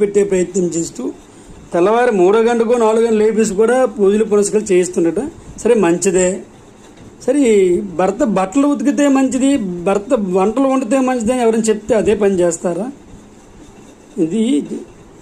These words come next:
మనం మూఢనమ్మకం అని నేను కొట్టిపారట్లేదు, కానీ భర్త దీపం పెట్టచ్చు, మంచిది. అది ఎప్పుడు? భార్య నలసరయ్యి ఇంట్లో రాని సమయంలో నిత్య దీపం వెలగాలి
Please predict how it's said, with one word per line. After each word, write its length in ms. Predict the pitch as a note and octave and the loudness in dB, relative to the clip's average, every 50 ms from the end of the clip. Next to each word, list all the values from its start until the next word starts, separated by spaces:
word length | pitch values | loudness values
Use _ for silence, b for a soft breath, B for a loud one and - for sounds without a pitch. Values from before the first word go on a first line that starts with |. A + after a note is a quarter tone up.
| - - - - G#3+ F#3 E3 E3 E3 | -20 -18 -12 -8 -4 -2 0 0 0
మనం 180 | F3 G#3 B3+ B3 G#3 F3+ | 0 0 0 0 2 2
మూఢనమ్మకం 720 | F3 F#3+ A3 A#3+ B3 B3 B3 A#3+ B3 A#3+ G3+ A#3 A#3+ B3 B3 A#3+ | 2 4 2 2 2 0 0 0 0 -2 0 0 2 2 2 0
అని 100 | A#3+ A#3+ | 0 0
నేను 140 | A#3+ A3+ G#3+ - - | 0 0 0 -2 -4
కొట్టిపారట్లేదు, 680 | F#3 - A#3 G#3+ G#3 G#3 G#3 G#3 - F#3+ G3 F#3 F3 D3+ D#3+ | -4 0 0 0 2 2 0 0 0 0 0 0 0 -2 -2
కానీ 200 | D3+ D3+ F3+ C#4 E4+ G4+ - B B B B B B B B B - E3+ | -2 -2 -2 0 -2 -4 -6 B B B B B B B B B -4 -4
భర్త 220 | E3+ F#3+ G3+ G#3+ D4+ A3 F#3 | -2 -2 -2 -2 -2 0 2
దీపం 300 | G3+ G#3 A3 G#3 D4 C4+ G#3 | 2 2 2 2 0 0 0
పెట్టచ్చు, 460 | A3+ G#3+ G#3+ - C#4+ B3+ - - - - G#3+ - - - - - F#3+ F3 | 0 -2 -2 0 -2 -4 -2 -4 -6 -6 -6 -10 -12 -12 -8 -4 0 0
మంచిది. 400 | F3+ G#3 A3+ - C4 G#3 F#3 F3 G3 - - | 0 0 0 -2 -2 -2 -2 -2 -2 -4 -4
అది 120 | E3 E3 E3+ E3+ F#3 | -2 -2 0 2 0
ఎప్పుడు? 340 | G#3+ G3+ - D#4 C#4 C4 C4+ C4 C4 B3+ C4 C#4+ - - - - - - - - - - - - - - - - - - - - - - - - - - - - - - - - - - - G#3+ C#3+ D3 | 0 0 0 0 0 2 2 0 0 -2 -4 -6 -12 -16 -20 -20 -20 -20 -20 -20 -20 -20 -20 -20 -20 -20 -20 -20 -20 -20 -20 -20 -20 -20 -20 -20 -20 -20 -20 -20 -20 -20 -20 -20 -18 -14 -10 -8 -4 -2
భార్య 340 | D3 G3+ A#3+ C#4 C#4+ B3 A3+ G#3+ A3 A#3 B3 G#3 | -2 0 0 0 0 0 2 2 2 2 2 2
నలసరయ్యి 600 | F#3+ G#3 A3 G3+ C4 B3 A#3+ A3 G#3 G3+ G3+ G#3 A#3 - F4 - - - A3+ | 2 2 2 2 2 2 4 2 2 2 2 0 0 -2 -4 -8 -6 -4 -2
ఇంట్లో 200 | F3+ F#3 F#3 A#3 A3+ G3 | -2 0 2 2 2 2
రాని 200 | F#3+ F#3+ G3 G#3+ G#3 | 2 2 2 2 0
సమయంలో 460 | G#3 F#3+ F#3+ F#3 F3+ F3+ F3 E3 F#3 A3 - - - A3 F#3 | 0 2 2 2 2 2 2 2 2 0 -2 -2 -2 0 2
నిత్య 340 | G3 A3+ A3+ - - D#4 D#4+ D4 C#4+ | 2 2 0 -2 -2 -2 0 2 2
దీపం 320 | C4+ C4+ - - C#4+ C#4 C#4 C4+ | 2 2 2 2 0 2 2 2
వెలగాలి 400 | A3+ G#3 G#3 G#3+ A3 G#3+ G#3+ G3+ | 2 2 2 2 2 2 2 0